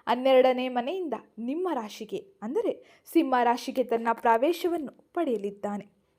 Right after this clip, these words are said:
ಇದರಿಂದಾಗಿ ಆಗಸ್ಟ್ ಮೂವತ್ತರ ನಂತರ ನೀವು ಲಾಭವನ್ನು ಹಾಗೆ ಆಕಸ್ಮಿಕ ಅವಕಾಶಗಳನ್ನು, ಹಾಗೆ ಈ ಸಮಯದಲ್ಲಿ ಸಂವಹನ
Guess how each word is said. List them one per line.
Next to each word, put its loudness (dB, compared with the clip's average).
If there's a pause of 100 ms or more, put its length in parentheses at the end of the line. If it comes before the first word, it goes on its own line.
ಇದರಿಂದಾಗಿ -6 (100)
ಆಗಸ್ಟ್ 8
ಮೂವತ್ತರ 6 (100)
ನಂತರ 4 (380)
ನೀವು 8
ಲಾಭವನ್ನು 8
ಹಾಗೆ 4 (120)
ಆಕಸ್ಮಿಕ 2
ಅವಕಾಶಗಳನ್ನು, 6 (260)
ಹಾಗೆ -4 (160)
ಈ -8
ಸಮಯದಲ್ಲಿ -6 (320)
ಸಂವಹನ 4